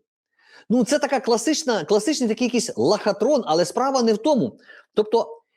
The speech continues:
він, знову ж таки, пам'ятає, що в нього колись були хороші стосунки з Путіним, і він каже: «В мене з Путіним обалденні стосунки,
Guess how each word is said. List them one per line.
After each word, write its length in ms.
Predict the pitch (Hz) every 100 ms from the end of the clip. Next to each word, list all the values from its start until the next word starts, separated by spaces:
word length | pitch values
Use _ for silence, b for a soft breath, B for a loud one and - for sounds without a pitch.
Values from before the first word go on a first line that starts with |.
| _ -
він, 340 | 123 247 240
знову 380 | 156 233 262 185
ж 80 | -
таки, 400 | 147 127 98 - _ _ _
пам'ятає, 520 | 208 220 240 294 302
що 160 | 214 226
в 40 |
нього 260 | 220 277 233
колись 280 | 233 254 202
були 240 | 185 247
хороші 360 | 220 233 - 208
стосунки 420 | 208 240 220 190
з 60 |
Путіним, 340 | - 311 330 226
і 60 |
він 100 | 254
каже: 240 | 262 208 196
«В 40 |
мене 180 | 220 247
з 40 |
Путіним 320 | 190 294 269 226
обалденні 420 | 202 196 233 220
стосунки, 460 | - 190 160 139